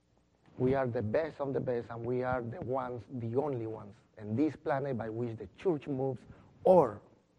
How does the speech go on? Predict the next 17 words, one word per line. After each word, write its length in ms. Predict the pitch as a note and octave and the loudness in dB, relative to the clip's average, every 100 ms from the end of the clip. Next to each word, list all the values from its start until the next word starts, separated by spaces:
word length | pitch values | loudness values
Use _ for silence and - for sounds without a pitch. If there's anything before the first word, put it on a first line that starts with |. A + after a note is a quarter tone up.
| _ _ _ _ _ _ _ _ _ _ _ _ - | _ _ _ _ _ _ _ _ _ _ _ _ -2
everybody 520 | C#3 C3+ C3+ C3 C3 | 2 4 4 4 4
else 180 | B2 G#2 - | 2 -2 -4
follows. 340 | C3 A#2+ G#2+ G2 - - _ _ - - - - _ - | 0 0 -2 -10 -18 -20 _ _ -20 -20 -20 -20 _ -20
I 40 | |
don't 140 | - - | -20 -20
know 120 | - - - - | -20 -18 -20 -18
how 120 | - - | -18 -14
to 80 | - | -14
put 200 | - G2 | -12 -14
it. 20 | - _ _ - _ _ _ _ _ _ _ _ _ _ _ _ _ _ _ _ - _ _ _ _ _ _ _ _ _ _ _ - - | -16 _ _ -20 _ _ _ _ _ _ _ _ _ _ _ _ _ _ _ _ -20 _ _ _ _ _ _ _ _ _ _ _ -20 -2
You 80 | E3+ | 4
know, 220 | F#3 F3+ - - - - - _ - _ - - - - | 4 4 0 -18 -20 -20 -20 _ -20 _ -20 -20 6 12
I 80 | |
remember 480 | G#3+ G#3+ F#3 C3 A2+ - - - - - _ _ _ - | 12 12 8 6 4 0 4 4 4 -4 _ _ _ -6
having 380 | - D#3 D#3+ D3+ - - - _ _ - _ - - - - - - - | 4 4 4 -2 -4 -18 -20 _ _ -20 _ -14 -14 -12 -20 -16 -14 -8
a 60 | A#2+ | -8
friend. 420 | - C#3+ A#2 F#2+ | 0 2 2 -2